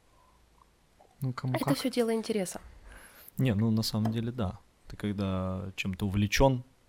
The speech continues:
Speaker 3: прям у-,
Speaker 2: Да.
Speaker 3: увлекаешься, увлекаешься, тут уже реально не до сна.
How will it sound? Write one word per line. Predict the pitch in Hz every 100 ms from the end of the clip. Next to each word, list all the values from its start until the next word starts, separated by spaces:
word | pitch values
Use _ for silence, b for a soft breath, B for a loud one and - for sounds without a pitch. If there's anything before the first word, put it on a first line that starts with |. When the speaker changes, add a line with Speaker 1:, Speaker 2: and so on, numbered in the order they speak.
| -
Speaker 3:
прям | 98 90
у-, | 95
Speaker 2:
Да. | 120 139
Speaker 3:
увлекаешься, | 123 120 117 131 110 - 104
увлекаешься, | 107 - 135 113 104
тут | - 110
уже | 104
реально | 107 107 101
не | 101
до | 107
сна. | - -